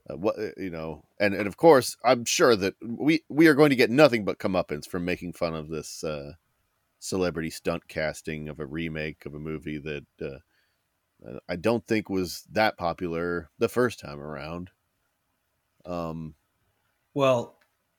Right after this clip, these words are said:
Speaker 1: what,
Speaker 2: I'm not worried
Speaker 1: what if
Speaker 2: about it
Speaker 1: he
Speaker 2: because I know my Gable girls will have my back.
Speaker 1: That's,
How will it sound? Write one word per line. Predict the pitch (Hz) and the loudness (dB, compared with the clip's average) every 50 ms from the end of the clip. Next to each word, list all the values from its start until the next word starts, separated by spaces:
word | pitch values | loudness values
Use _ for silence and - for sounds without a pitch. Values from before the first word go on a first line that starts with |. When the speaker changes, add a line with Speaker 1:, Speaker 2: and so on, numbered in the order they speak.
| - - - | -18 -16 -10
Speaker 1:
what, | 92 95 107 143 165 170 | -2 4 6 6 8 8
Speaker 2:
I'm | 160 185 220 208 196 | 6 6 6 6 8
not | 190 190 175 165 | 6 6 6 6
worried | 175 170 160 | 8 10 10
Speaker 1:
what | 170 175 | 12 12
if | 147 131 | 10 10
Speaker 2:
about | 135 135 127 | 8 8 6
it | 127 131 | 6 4
Speaker 1:
he | 139 | 4
Speaker 2:
because | 135 135 - 143 135 135 156 | 4 4 4 4 4 6 6
I | 160 175 | 6 6
know | 180 175 175 175 | 6 4 2 2
my | 170 165 156 147 139 | 6 6 6 6 6
Gable | 120 113 - 190 196 180 131 127 113 110 107 | 2 2 4 6 6 6 4 2 -2 -2 -2
girls | - 123 123 123 120 127 127 - | 0 0 2 2 2 0 -2 -4
will | - 127 120 117 | -6 -6 -4 0
have | 127 139 139 135 | 2 2 2 4
my | 135 143 135 143 147 | 4 2 2 2 4
back. | 151 156 135 107 - - - - _ _ _ _ _ _ _ _ _ _ _ _ _ _ _ _ _ _ _ _ _ _ _ _ _ _ _ _ - | 4 2 2 2 0 -4 -14 -20 _ _ _ _ _ _ _ _ _ _ _ _ _ _ _ _ _ _ _ _ _ _ _ _ _ _ _ _ -8
Speaker 1:
That's, | 92 92 82 - | -8 -8 -8 -10